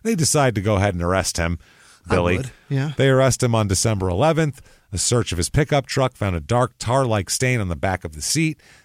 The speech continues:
Speaker 1: The analysis of the stain indicated that it contained human blood. No
Speaker 2: Of
Speaker 1: shit.
Speaker 2: course. Yeah.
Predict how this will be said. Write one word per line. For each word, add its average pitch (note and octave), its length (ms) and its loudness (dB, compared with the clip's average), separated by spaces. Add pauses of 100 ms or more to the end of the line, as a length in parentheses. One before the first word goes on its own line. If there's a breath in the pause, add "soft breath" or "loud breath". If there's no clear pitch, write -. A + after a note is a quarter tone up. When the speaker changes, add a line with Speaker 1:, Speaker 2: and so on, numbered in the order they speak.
Speaker 1:
The G#2 100 -4
analysis A#2 540 0
of E2+ 100 -6
the D#2+ 80 -4
stain D3 320 -2
indicated G#2+ 520 -2
that G2 100 0
it G#2+ 60 -2
contained F2+ 600 -2 (240)
human D#2 300 -6
blood. F2 340 -2 (160)
No D2+ 100 -12
Speaker 2:
Of D#2 60 -8
Speaker 1:
shit. A2+ 140 -4 (100)
Speaker 2:
course. - 120 -20 (220)
Yeah. F2+ 120 -14